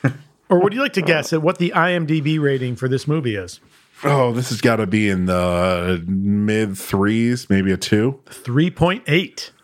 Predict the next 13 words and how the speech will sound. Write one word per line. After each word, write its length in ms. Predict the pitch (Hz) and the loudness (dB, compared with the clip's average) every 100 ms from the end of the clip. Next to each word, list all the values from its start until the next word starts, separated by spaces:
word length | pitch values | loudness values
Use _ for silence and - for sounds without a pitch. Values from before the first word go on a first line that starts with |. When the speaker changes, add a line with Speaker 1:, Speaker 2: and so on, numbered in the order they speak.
| _ - | _ -8
Speaker 1:
which 180 | 139 | -2
I 100 | 139 | 0
think 300 | 175 175 135 | 0 0 0
is 320 | 139 113 - - - | -2 -4 -10 -18 -8
shockingly 540 | - - 147 160 160 | -4 0 0 2 2
Speaker 2:
Generous. 340 | - 135 143 131 | 2 0 -2 -2
Speaker 1:
high. 280 | 117 110 - | -2 -6 -4
<laughs> 40 | |
Yeah, 400 | 196 226 262 254 - | 2 2 2 0 -2
yeah, 440 | 262 - 190 - | -2 -2 -6 -6
yeah. 280 | 185 147 147 | -6 -2 0
Speaker 2:
Generous. 760 | 131 139 127 107 92 101 - - - - | 2 2 2 0 -2 -4 -8 -12 -10 -6
Speaker 1:
Yeah. 240 | 120 107 | -6 -6